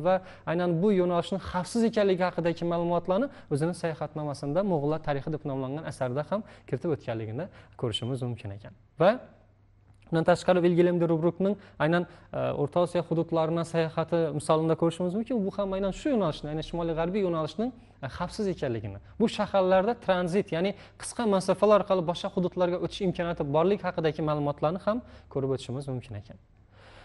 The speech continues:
Marko Polo, Marko Polo sayohatnomasida Bag'dod, Basra, Tabriz, Kermongacha borganligi. So'ngra Balx, Qashqar,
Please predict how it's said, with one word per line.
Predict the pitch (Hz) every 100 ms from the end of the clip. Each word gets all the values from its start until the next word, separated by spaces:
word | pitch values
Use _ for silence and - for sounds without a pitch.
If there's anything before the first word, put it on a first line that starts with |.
| -
Marko | 202 254 277
Polo, | 220 202 131 110 - -
Marko | 185 214 226
Polo | 190 196 -
sayohatnomasida | 175 156 151 147 147 143 175 208 233
Bag'dod, | 160 151 147 156 -
Basra, | 151 175 175 175 165 -
Tabriz, | 196 196 175 185 175 - -
Kermongacha | 214 202 202 208 214 208 147
borganligi. | 123 113 110 107 113 - - - - -
So'ngra | - 240 240 202 147
Balx, | 208 208 - -
Qashqar, | 196 - 220